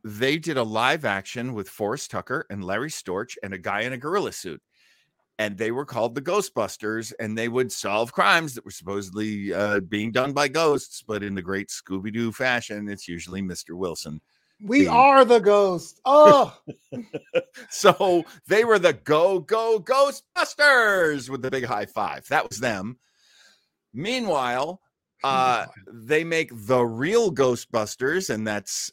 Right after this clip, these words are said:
Speaker 1: um, you know, I can't remember what the, what the company, uh, what the film company was that made that. Um, so if,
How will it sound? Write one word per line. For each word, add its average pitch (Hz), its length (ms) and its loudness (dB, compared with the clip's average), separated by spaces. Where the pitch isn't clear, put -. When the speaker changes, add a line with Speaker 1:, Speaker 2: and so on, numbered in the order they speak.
Speaker 1:
um, 95 520 -2
you 101 120 -12
know, 76 260 -16
I 82 100 -20
can't - 240 -18
remember 104 580 -10
what 90 220 -10
the, 78 1200 -10
what 87 200 -12
the - 80 -20
company, 98 520 -10
uh, 80 300 -2
what 90 200 -2
the 78 80 0
film 123 340 -2
company 78 360 -6
was 73 360 -8
that - 120 -14
made 76 280 -8
that. 65 280 -8
Um, 71 440 -6
so 80 160 0
if, - 160 -6